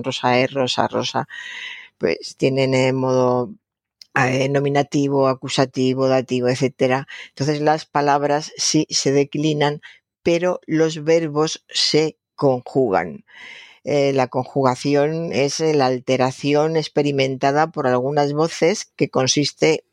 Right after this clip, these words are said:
en un cambio en la terminación, en la vocal de la raíz o en otro, o en otros, eh, elementos. Y, eh, en cuanto a la declinación, es el conjunto de las formas que puede adoptar una palabra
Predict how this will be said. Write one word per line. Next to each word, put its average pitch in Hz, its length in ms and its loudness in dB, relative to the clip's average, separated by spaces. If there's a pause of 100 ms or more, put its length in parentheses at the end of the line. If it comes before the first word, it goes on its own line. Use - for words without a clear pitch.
(120)
en 131 200 0
un 139 160 -2
cambio 143 460 0
en 147 80 2
la 127 100 2
terminación, 131 960 0
en 123 160 -2
la 113 80 -2
vocal 120 340 -2
de 135 120 2
la 135 100 2
raíz 135 420 0 (280)
o 135 160 2
en 127 200 2
otro, 139 380 0
o 120 160 0
en 123 100 0
otros, 123 640 0
eh, 101 320 2
elementos. 127 760 0 (760)
Y, 190 180 0
eh, 147 480 2
en 135 200 -2
cuanto 135 360 -2
a 131 60 2
la 127 560 2
declinación, 131 680 0
es 156 80 0
el 170 80 0
conjunto 160 480 -2
de 160 80 2
las 156 160 -2
formas 165 340 0
que 151 120 -4
puede 160 240 0
adoptar 156 500 0 (140)
una 180 260 2
palabra 180 640 -2